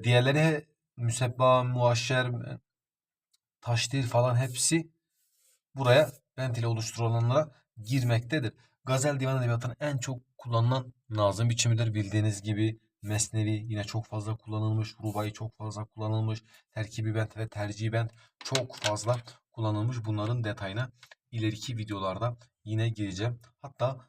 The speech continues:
şiir bilgisi bittikten sonra bu konuya bence, e, girelim gençler.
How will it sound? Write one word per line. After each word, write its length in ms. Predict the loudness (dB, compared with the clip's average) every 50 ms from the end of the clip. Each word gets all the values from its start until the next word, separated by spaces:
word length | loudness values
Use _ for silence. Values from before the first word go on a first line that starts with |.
| _ _
şiir 440 | -10 -4 -4 -2 0 0 0 0 0
bilgisi 400 | -2 -2 -2 -4 -4 -4 -4 -6
bittikten 840 | -6 -8 _ -14 -16 -16 -16 _ _ -6 -4 -4 -2 -2 -2 -2 -2 -2
sonra 920 | 0 0 0 2 0 0 -2 0 0 0 0 0 0 -2 -2 -2 -2 -6 _ _ _ _ _ _ _
bu 160 | -12 -12 -8
konuya 400 | -4 -2 -2 0 0 0 -2 -2 -4 -8 -12 -14 -14 -12 -4
bence, 500 | -2 0 2 2 0 0 -2 -4 -6 -10
e, 80 | -10 -8 -8 -6 -6 -8 -8 -8 -10 -10 -10
girelim 420 | -8 -6 -6 -6 -6 -6 -6 -4
gençler. 460 | -6 -6 -8 -10 -10 -10 -12 -14 -14